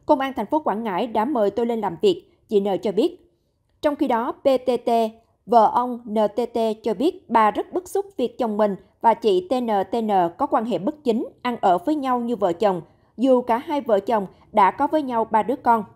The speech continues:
Khi phát hiện chồng ngoại tình, bản thân đã sốc, dẫn đến động thai và phải nhập viện cấp cứu. Trong khi đó, tôi đã nhiều lần liên hệ để ngăn cản, nhưng bà T N T N và chồng mình vẫn qua lại với nhau.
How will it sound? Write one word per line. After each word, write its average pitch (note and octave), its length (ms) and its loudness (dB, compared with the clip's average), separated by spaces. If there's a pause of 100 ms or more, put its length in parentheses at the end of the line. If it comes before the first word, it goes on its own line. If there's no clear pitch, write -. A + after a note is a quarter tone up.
(680)
Khi D4 220 2
phát F4 180 -6
hiện A#3 180 0
chồng G#3 240 0
ngoại G3 140 0
tình, G3 260 -2 (260)
bản A#3 200 4
thân B3+ 280 -4
đã F#3+ 140 2
sốc, E4+ 360 -4 (180)
dẫn A3+ 280 2
đến A#3 260 0
động G#3+ 260 2
thai B3+ 320 -4
và G#3 100 0
phải C4 280 2
nhập B3+ 280 -2
viện F3+ 200 2
cấp D#4 260 -4
cứu. A#3+ 240 2 (500)
Trong C4+ 140 -4
khi C4 100 -4
đó, A3+ 200 -2
tôi C4 180 0
đã G#3 100 2
nhiều B3+ 240 -2
lần G#3 240 0
liên A#3+ 220 -4
hệ G3+ 200 0
để F3+ 180 -2
ngăn C4+ 220 -6
cản, F3+ 300 -2 (300)
nhưng C#4 200 0
bà G#3+ 160 4
T G#3 140 -4
N B3 140 -2 (220)
T - 40 -2
N A3+ 140 0 (200)
và G3 100 2
chồng F#3 240 -6
mình F3 200 -2 (240)
vẫn G#3 280 2
qua A#3+ 140 -4
lại F#3 200 -2
với G#3 100 -2
nhau. A#3+ 260 2